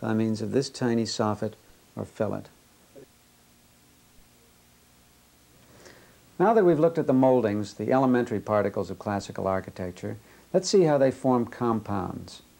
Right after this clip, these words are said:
Let's see how we can put them together into forming a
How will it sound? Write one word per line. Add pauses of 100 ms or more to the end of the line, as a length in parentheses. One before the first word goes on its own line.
(440)
Let's
see
how
we
can
put
them
together
into
forming
a